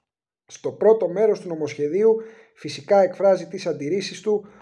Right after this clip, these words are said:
ο μεγάλος φιλέλληνας και ισχυρός πρόεδρος της Επιτροπής Εξωτερικών της Αμερικανικής Γερουσίας, Ρόμπερτ Μενέντες, αλλά και σειρά βουλευτών και γερουσιαστών που αντιλαμβάνονται τις συνέπειες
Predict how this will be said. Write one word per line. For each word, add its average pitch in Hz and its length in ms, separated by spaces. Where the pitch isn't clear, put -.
ο 160 260
μεγάλος 170 480
φιλέλληνας 175 540
και 160 120
ισχυρός 175 460
πρόεδρος 180 440
της 156 100
Επιτροπής 156 480
Εξωτερικών 170 580
της - 100
Αμερικανικής 127 600
Γερουσίας, 147 640
Ρόμπερτ 165 460
Μενέντες, 202 720
αλλά 160 220
και 156 160
σειρά 180 380
βουλευτών 151 600
και 202 120
γερουσιαστών 165 920
που 175 100
αντιλαμβάνονται 156 840
τις 170 240
συνέπειες 170 680